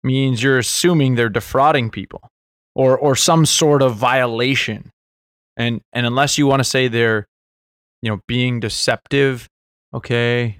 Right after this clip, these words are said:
maybe there's a little room for conversation there.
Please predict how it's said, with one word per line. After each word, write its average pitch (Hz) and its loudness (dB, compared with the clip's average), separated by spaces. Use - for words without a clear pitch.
maybe 120 -6
there's 127 -2
a 131 0
little 120 0
room 117 -2
for 120 -8
conversation 110 -6
there. 151 -6